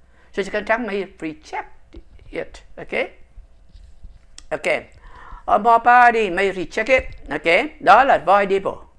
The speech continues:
The contract at the beginning, nhớ ở beginning nó là valid contract, nhưng mà in the middle of performance, during the, in the processing, in the, during the, the process, ok? Cái contract đó nó bị stuck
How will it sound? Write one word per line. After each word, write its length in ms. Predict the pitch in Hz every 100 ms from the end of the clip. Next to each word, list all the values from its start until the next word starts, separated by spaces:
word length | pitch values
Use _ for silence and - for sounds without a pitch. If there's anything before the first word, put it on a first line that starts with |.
| - _ _ _ - -
The 80 | 123
contract 380 | 160 196 196 214
at 120 | -
the 80 | 143
beginning, 540 | 147 170 214 208 214
nhớ 140 | 175 175
ở 200 | - -
beginning 440 | - 143 190 190 190
nó 120 | 240
là 100 | 185
valid 400 | 214 233 226 285 240
contract, 420 | 226 226 247 277 - - -
nhưng 160 | 202 220
mà 60 |
in 180 | 196 226
the 60 | 214
middle 280 | 226 254 214
of 200 | 226 233
performance, 640 | 254 247 220 196 - - -
during 520 | - 240 233 220 220
the, 120 | 214 185 - -
in 120 | 208
the 80 | 202
processing, 920 | 226 247 - - - 359 339 403 - - -
in 160 | - 202
the, 100 | 170
during 280 | 233 233
the, 120 | 220 175 - - -
the 60 | -
process, 680 | - - - 285 214 - -
ok? 400 | - 170 165 196 302 - - -
Cái 160 | 208 220
contract 560 | - 233 233 240 269
đó 300 | 254 240 269
nó 200 | 277 285
bị 300 | 294 - -
stuck 380 | - - - 453